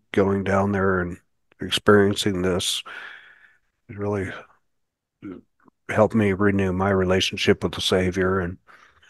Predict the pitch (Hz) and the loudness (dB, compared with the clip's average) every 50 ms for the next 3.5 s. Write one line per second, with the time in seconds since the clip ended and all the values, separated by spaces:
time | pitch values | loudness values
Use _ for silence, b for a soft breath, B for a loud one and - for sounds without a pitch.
0 | b b b b _ _ _ _ _ - - 104 95 87 92 90 90 92 92 92 | b b b b _ _ _ _ _ -10 -6 -6 -4 -4 -4 -2 -2 -2 -2 -4
1 | 90 - - - _ _ - 110 101 101 - - - - 104 - - - 104 - | -6 -8 -12 -18 _ _ 6 8 10 10 8 6 4 -2 -2 0 -2 -2 -2 2
2 | - 104 95 95 95 95 92 90 - 85 90 95 98 95 - - 98 92 - - | 4 4 6 6 4 2 0 -2 -2 -2 0 0 0 0 0 0 -2 -2 -4 -6
3 | - - 95 95 92 90 90 92 98 98 | -4 -2 -2 -2 -2 -2 -4 -8 -10 -12